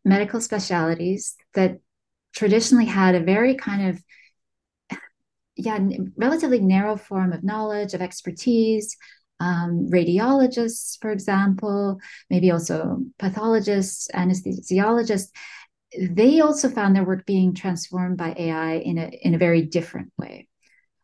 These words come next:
Um, yeah, so that was, that was the gist of, of our piece. And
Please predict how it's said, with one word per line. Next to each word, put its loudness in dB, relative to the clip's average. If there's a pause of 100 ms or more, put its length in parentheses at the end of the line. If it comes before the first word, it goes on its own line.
(140)
Um, 0 (560)
yeah, 0
so -2
that 0
was, -4 (300)
that 2
was -4
the 2
gist 0
of, 2
of 0 (220)
our 0
piece. -6 (560)
And 6